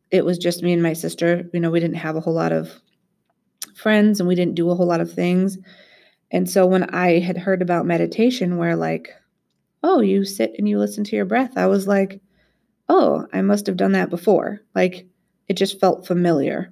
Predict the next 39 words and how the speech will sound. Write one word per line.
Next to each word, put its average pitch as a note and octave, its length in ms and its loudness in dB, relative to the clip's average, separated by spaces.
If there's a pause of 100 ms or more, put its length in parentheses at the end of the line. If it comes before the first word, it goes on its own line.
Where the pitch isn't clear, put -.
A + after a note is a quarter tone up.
because F3+ 460 0
I E3 500 -2 (500)
already D#3 280 0
had F3+ 180 0
done D#4 300 2
things E3+ 240 0
like G#2+ 180 -6
that, - 260 -6
but E3+ 120 2
I E3+ 80 4
just E3+ 200 -4
didn't E3+ 320 -2
know F3 600 4 (680)
that - 180 0
I E3 100 2
could E3+ 180 -6
use F3 360 0
that E3 420 0
and, E3 320 2
and D#3+ 160 -2
actually E3 320 -2
make D#3+ 220 0
it - 80 -2
meditation. - 580 -6
So B2 380 0 (1000)
I - 60 0
was G3 120 2
sixteen B3+ 440 2
years A3+ 200 2
old. A3 360 6
It G3+ 160 -10
was F3+ 160 -6
towards F#3+ 260 -2
the G3+ 100 4
end G3 160 2
of F#3+ 60 4
that F3+ 220 -2
first F#3+ 280 -2
year. F#3+ 480 0